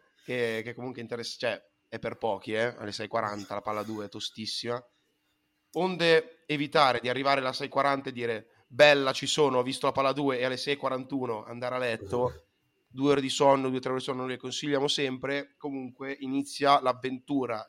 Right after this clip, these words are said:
Speaker 1: dell'Italia alle Olimpiadi. Se mi avessero detto due o tre anni fa che, eh, l'Italia sarebbe stata campione d'Europa per quanto riguarda,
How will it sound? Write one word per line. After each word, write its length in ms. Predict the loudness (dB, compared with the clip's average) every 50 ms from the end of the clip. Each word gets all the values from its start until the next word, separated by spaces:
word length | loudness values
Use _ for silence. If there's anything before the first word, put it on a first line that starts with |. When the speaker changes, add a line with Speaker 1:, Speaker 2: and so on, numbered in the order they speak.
| _
Speaker 1:
dell'Italia 760 | _ -8 -6 -6 -6 -2 0 4 4 4 4 6 4 4 4 4
alle 200 | 2 2 2 2
Olimpiadi. 680 | 0 -2 -4 -6 -8 -6 -4 -4 -4 -4 -8 -10 -12 -12 _ _ _ _ _ _ _ _ _ _ _ _ _ _ _ _ _ _ _ _ _ _ _ _ _ _ _ _ _ _ _ _
Se 140 | -8 -6 -2
mi 60 | -2
avessero 400 | 0 0 0 0 0 0 -2 -2
detto 680 | 0 0 0 0 -2 -4 -6 -6 -4 -4 -4 -6 -8 -14 _
due 240 | -18 -10 -4 -4 -4
o 40 |
tre 120 | -2 -2 -4
anni 140 | -4 -6 -6
fa 280 | -2 0 0 0 0
che, 380 | -4 -6 -6 -6 -6 -8 -10 _ _ _ _ _ _ _ _ _ _ _ _
eh, 140 | -4 -4
l'Italia 380 | -4 -4 -4 -2 -2 -2 -2 -4
sarebbe 260 | -4 -6 -6 -6 -6
stata 260 | -6 -6 -6 -6 -6
campione 420 | -6 -6 -6 -6 -6 -8 -8 -6 -6
d'Europa 380 | -6 -6 -4 -4 -4 -4 -4
per 140 | -8 -8 -8
quanto 240 | -6 -6 -6 -6 -8
riguarda, 580 | -6 -2 -2 0 0 0 -2 -4 -4 -4 -8